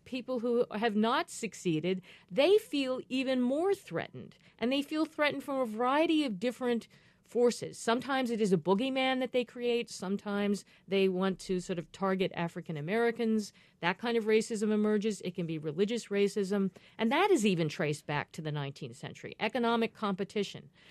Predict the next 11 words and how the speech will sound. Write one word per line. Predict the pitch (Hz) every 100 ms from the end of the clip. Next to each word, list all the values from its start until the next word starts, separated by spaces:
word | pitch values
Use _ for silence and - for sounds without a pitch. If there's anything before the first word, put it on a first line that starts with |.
| - -
Um, | 180 185 175 160
why | 165 233
do |
you | 262
think | 233 254 196
women | 247 233
are | 208
paid | 180 196 190 190 175
so | - 196
much | 196 185 -
less | 180 175 -